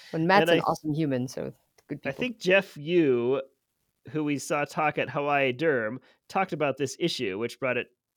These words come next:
Speaker 2: to my attention, and he's gonna join us as a guest in our next episode, so stay tuned, listeners.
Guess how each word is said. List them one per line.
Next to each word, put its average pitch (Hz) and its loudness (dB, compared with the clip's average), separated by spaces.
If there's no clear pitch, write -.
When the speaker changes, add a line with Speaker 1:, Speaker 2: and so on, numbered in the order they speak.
Speaker 2:
to - -14
my 123 -2
attention, 123 -2
and 120 -2
he's 202 -2
gonna 175 4
join 170 4
us 165 4
as 160 2
a 160 2
guest 175 4
in 202 6
our 214 10
next 226 6
episode, 139 4
so 127 -4
stay - 4
tuned, 120 2
listeners. 123 -4